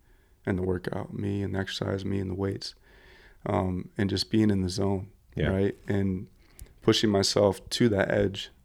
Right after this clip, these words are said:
Speaker 2: Mm-hmm.
Speaker 1: and challenging myself and just, I, I just, I can't explain it really.
Speaker 2: Right.
Speaker 1: You know what I mean? But when I'm in the zone, it's, it's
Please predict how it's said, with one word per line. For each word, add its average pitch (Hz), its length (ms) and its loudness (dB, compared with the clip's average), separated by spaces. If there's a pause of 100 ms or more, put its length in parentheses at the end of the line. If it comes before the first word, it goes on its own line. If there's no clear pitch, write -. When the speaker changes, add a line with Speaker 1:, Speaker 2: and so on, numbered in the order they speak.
(180)
Speaker 2:
Mm-hmm. 76 360 4
Speaker 1:
and 98 80 -2
challenging 98 440 0
myself 98 640 0
and 98 180 0
just, 95 320 -2 (680)
I, - 240 2
I - 20 4
just, 98 380 -2
I - 40 -4
can't 117 240 6
explain 98 380 -2
it - 160 -8
really. 92 400 -2
Speaker 2:
Right. 80 160 8
Speaker 1:
You 69 80 8
know 107 60 6
what 101 100 6
I 101 40 4
mean? 101 360 2 (100)
But 95 300 0 (480)
when 110 140 6
I'm 107 160 10
in 120 100 10
the 101 80 6
zone, 101 340 4
it's, 95 260 0
it's - 360 -4